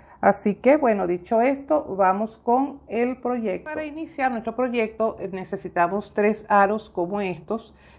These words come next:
que elaboré con la pinza seis en uno en el mandril número cinco.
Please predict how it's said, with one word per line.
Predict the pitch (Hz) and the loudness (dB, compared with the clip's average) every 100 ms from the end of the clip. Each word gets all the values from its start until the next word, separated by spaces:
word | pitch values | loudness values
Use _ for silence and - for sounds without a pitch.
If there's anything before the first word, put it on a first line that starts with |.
| _ | _
que | - | 4
elaboré | 208 208 240 233 233 233 - _ _ | 6 6 6 4 2 -2 -14 _ _
con | 220 214 | 0 2
la | 202 | 0
pinza | 247 277 302 311 294 | 0 -2 0 0 0
seis | 285 233 247 | 0 0 0
en | 233 | 0
uno | 269 311 330 339 | 0 0 -2 -2
en | 214 | -2
el | 202 | -2
mandril | 202 196 196 240 294 - | 0 0 0 0 -2 -4
número | 202 208 214 226 | -4 -2 0 -2
cinco. | 196 - 220 190 151 123 117 | -4 -4 -2 -2 -2 -4 -4